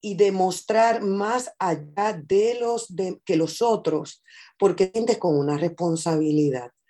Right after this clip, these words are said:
sobre todo cuando eres el único, porque quieres demostrar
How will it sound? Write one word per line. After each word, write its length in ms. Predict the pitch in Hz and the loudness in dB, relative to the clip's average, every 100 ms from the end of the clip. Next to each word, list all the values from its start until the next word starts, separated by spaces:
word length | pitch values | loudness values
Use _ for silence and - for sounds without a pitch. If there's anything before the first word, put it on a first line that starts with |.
| _ _ | _ _
sobre 340 | - 180 156 160 | -2 2 4 4
todo 520 | 160 262 240 214 214 - | 6 6 6 4 0 -4
cuando 260 | 165 147 | -2 0
eres 140 | 151 180 | 2 4
el 100 | 160 | 4
único, 300 | 151 147 - _ _ _ | 4 0 -6 _ _ _
porque 460 | 175 165 185 175 - | -4 0 0 -2 -2
quieres 580 | 185 190 233 254 254 - _ _ _ _ _ _ - | 4 6 8 6 2 -10 _ _ _ _ _ _ -8
demostrar 1000 | 160 185 175 160 160 202 196 185 165 | 4 4 4 0 -2 0 2 4 0